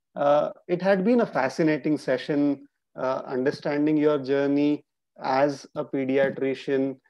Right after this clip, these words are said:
You have taken the questions extremely well, and you have also narrated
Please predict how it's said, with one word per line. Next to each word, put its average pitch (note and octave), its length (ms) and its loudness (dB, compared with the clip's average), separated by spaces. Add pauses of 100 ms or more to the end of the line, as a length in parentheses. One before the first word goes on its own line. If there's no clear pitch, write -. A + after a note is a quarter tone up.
(300)
You C3 180 -2
have C#3+ 260 -2
taken F3 340 0
the E3+ 100 0
questions D#3+ 580 -2
extremely D#3+ 640 0
well, C#3 240 2
and C3+ 160 -2
you C3+ 100 -2
have C#3 140 0
also C#3 360 2
narrated C3 640 0